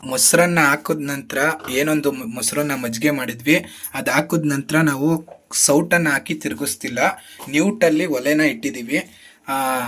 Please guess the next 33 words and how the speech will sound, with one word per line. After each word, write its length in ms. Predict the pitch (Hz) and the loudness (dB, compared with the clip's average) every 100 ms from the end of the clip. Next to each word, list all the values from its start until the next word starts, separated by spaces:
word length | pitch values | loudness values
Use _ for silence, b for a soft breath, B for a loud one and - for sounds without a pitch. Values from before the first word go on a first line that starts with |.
| 104 135 | -6 -2
ಅದು 200 | 147 147 | 2 4
ಒಂದು 280 | 160 190 | 4 2
ಕುದಿ 260 | - 151 170 | 2 2 4
ಬರೋಕೆ 400 | 139 139 143 160 | 4 2 2 0
ಬಿಟ್ಟಿದ್ದೀವಿ. 560 | 143 113 131 123 160 139 | -2 -4 -4 0 2 2
ಯಾವುದೇ 320 | 120 139 156 | 0 2 2
ಕಾರಣಕ್ಕೂ 420 | 156 139 139 151 | 2 -2 0 0
ನೀವು 140 | 147 | 0
ಕೈಯನ್ನು 540 | 139 127 131 139 143 151 | -2 -4 0 0 2 0
ಆಡಕ್ 240 | 123 127 | 0 -4
ಹೋಗ್ಬೇಡಿ. 420 | 135 120 117 120 208 B B B - | -6 -10 -4 2 2 B B B 0
ಒಂದು 300 | 143 196 202 | 4 6 4
ಕುದಿ 280 | - 156 175 | 2 0 0
ಬರ್ಬೇಕು. 480 | 131 131 127 113 | 0 0 -2 0
ನೋಡ್ತಾ 300 | 151 131 127 | -2 -2 -4
ಇದ್ರೆ 220 | 131 127 139 | -4 -2 -2
ಇಲ್ಲಿ 160 | 139 | -2
ಒಂದು 340 | 143 127 139 151 | -2 -4 -6 -6
ಕುದಿ 260 | 135 143 | -4 -4
ಬರುವಂತ 480 | 139 120 127 131 117 | -4 -6 -6 -6 -6
ಮೂಮೆಂಟು 520 | 131 120 123 120 117 | -8 -8 -10 -8 -6
ಬರ್ತಾ 360 | 123 113 113 120 | -4 -6 -2 -2
ಇದೆ. 140 | 117 | -2
ಇಲ್ಲಿ 140 | 131 117 | -4 -6
ನೋಡ್ತಾ 260 | 117 110 | -8 -6
ಇರ್ಬೋದು, 380 | 117 113 110 190 B B B - _ _ _ _ _ - - - | -4 -4 0 0 B B B -20 _ _ _ _ _ -20 -20 -12
ನಿಮ್ಗೆ 260 | 127 127 | -6 -4
ಕಾಣಿಸ್ತಾ 500 | 135 123 131 147 - | -2 2 2 2 2
ಇದೆ 160 | 135 127 | 2 2
ಅನ್ಕೋತೀನಿ. 560 | 113 113 113 123 175 B B B - | -2 -2 0 2 2 B B B 0
ಒಂದೇ 340 | 135 165 185 | 4 8 8
ಒಂದು 260 | 190 165 156 | 6 4 4
ಕುದಿ 240 | 139 160 | 4 4